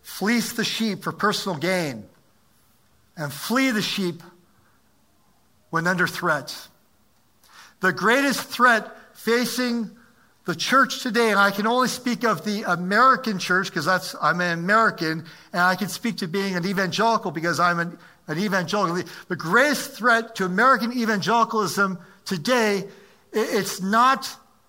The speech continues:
the pandemic, and it's not C R T, and it's not any other kinds of social issues that, that we get all worked up about. It's pastors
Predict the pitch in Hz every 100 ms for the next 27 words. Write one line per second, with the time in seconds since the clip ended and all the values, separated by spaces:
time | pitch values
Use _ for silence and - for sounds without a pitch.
0 | _ _ _ _ 196 196 233 196 185 165
1 | 190 - - _ _ _ _ _ _ _
2 | _ - 180 196 - 226 247 - 233 254
3 | 240 233 208 185 190 185 - - _ _
4 | _ - 190 202 - 202 233 247 262 247
5 | 254 254 240 - 208 208 185 - 226 233
6 | - 233 233 208 - 208 175 196 190 190
7 | - - - 185 196 180 196 214 - -
8 | 190 214 202 214 208 160 151 156 151 -
9 | - - 208 175 - - 254 294 262 -
10 | 165 151 160 190 - -